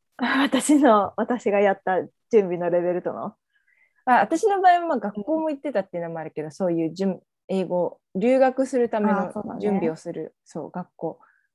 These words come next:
Speaker 2: とかそういうのできたけど。
Speaker 1: うん。
Speaker 2: そう、まあ、だけどさ、やっぱ留学の目的によって全然勉強方法も変わるよね。
Speaker 1: 確かに。
Speaker 2: ビジネスの、働きたくて行くのにさ、エッセイの勉強したって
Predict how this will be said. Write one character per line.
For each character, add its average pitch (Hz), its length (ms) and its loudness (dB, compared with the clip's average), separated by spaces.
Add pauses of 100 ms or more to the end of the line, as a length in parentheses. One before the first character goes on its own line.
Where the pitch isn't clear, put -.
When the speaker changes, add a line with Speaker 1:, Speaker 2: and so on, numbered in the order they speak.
(160)
Speaker 2:
と - 60 -20
か 190 140 -6
そ 185 140 -16
う 170 40 -12
い - 20 -10
う 156 40 -12
の 156 80 -14
で 160 120 -14
き - 120 -20
た 156 100 -16
け 151 140 -12
ど。 147 200 -12 (300)
Speaker 1:
う 214 80 0
ん。 202 440 -4 (340)
Speaker 2:
そ 190 60 -6
う、 - 20 -2
ま 202 120 2
あ、 - 40 4
だ 262 120 2
け 226 200 0
ど 165 160 -4
さ、 156 260 -8
や 175 120 -2
っ - 120 -16
ぱ 156 240 -4
留 262 200 4
学 285 260 4
の 269 100 4
目 262 260 0
的 254 300 -4
に 240 80 2
よ 240 80 -2
っ - 20 -10
て 233 160 -4
全 247 220 2
然 247 220 0
勉 247 180 2
強 262 200 -2
方 262 180 -2
法 196 100 -6
も 165 180 -12
変 190 80 -8
わ 180 80 -4
る 180 100 -6
よ 160 100 -6
ね。 - 160 -16 (360)
Speaker 1:
確 240 240 -6
か 247 140 -2
に。 233 260 -2 (360)
Speaker 2:
ビ 208 100 -6
ジ 247 140 0
ネ 240 160 2
ス 196 180 -8
の、 170 240 -6 (320)
働 254 440 2
き - 60 -20
た 262 120 2
く 254 80 -20
て 175 160 -2
行 170 140 -4
く - 180 -8
の 170 140 -4
に 156 140 -8
さ、 156 180 -10
エ 214 60 2
ッ - 40 -2
セ 202 240 2
イ - 20 2
の 160 120 -2
勉 185 200 2
強 226 140 2
し 185 120 -4
た 226 80 -4
っ 196 40 -4
て - 100 -14